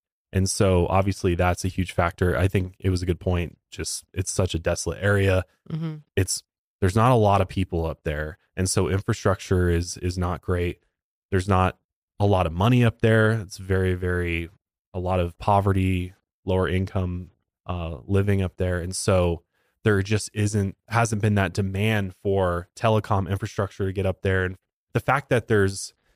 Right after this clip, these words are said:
Speaker 1: areas of, of our country still without cell phone service in, in
Speaker 2: <sighs>
Speaker 1: twenty twenty-three is,
Speaker 2: I know.
Speaker 1: is kinda mind-blowing if you
Speaker 2: It
Speaker 1: think about
Speaker 2: is. It really is.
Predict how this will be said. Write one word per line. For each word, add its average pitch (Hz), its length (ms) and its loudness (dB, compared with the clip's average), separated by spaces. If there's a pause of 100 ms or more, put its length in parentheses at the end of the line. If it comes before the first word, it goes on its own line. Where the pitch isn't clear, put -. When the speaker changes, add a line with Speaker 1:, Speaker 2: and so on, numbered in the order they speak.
(340)
Speaker 1:
areas 143 560 4
of, 107 300 2
of 107 180 0
our 101 120 4
country 104 520 -2
still - 380 0
without 104 340 0
cell 95 220 -2
phone 113 240 0
service 127 440 0
in, 95 180 -2
in 95 160 -2
Speaker 2:
<sighs> 80 80 -6
Speaker 1:
twenty 101 200 2
twenty-three 98 420 -4
is, 98 140 -2
Speaker 2:
I 139 60 -12
know. - 40 -12
Speaker 1:
is 113 140 -4
kinda 160 180 2
mind-blowing 87 540 0
if 80 120 -20
you 175 80 0
Speaker 2:
It 180 40 4
Speaker 1:
think 143 240 0
about 76 100 -10
Speaker 2:
is. - 200 -18
It 147 120 -8
really 117 240 -10
is. - 320 -20